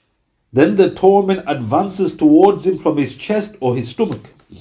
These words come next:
Again they say, 'There is no way to come through us, for he used to recite Surah Al-Mulk.' Then the torment advances towards his head.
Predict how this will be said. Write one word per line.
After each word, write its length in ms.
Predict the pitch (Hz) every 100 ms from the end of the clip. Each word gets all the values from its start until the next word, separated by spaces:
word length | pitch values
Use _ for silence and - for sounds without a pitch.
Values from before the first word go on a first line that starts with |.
| - _ _ _ _ _ _ _ 127
Again 420 | 120 139 220 202
they 160 | 170 135
say, 260 | - - _ _ _ _ _ _ _ _
'There 220 | 104 120 139
is 220 | 135 113
no 460 | 123 156 190 185
way 200 | 175 190
to 180 | 185 160
come 220 | - 175
through 400 | - 214 226 240
us, 300 | 160 - - _ _ _ _ _
for 140 | - 120
he 120 | 123
used 320 | 120 175 175
to 100 | -
recite 480 | 135 123 - 175 190
Surah 320 | - 151 156
Al-Mulk.' 480 | 117 107 165 - - _ _ _ _ _ _ _ _ _ _ _ _ _ -
Then 260 | 135 202
the 160 | 196 -
torment 480 | 185 202 196 185 156
advances 640 | 135 117 190 190 175 -
towards 440 | 160 156 175 156
his 240 | 127 127 104
head. 360 | 202 175 -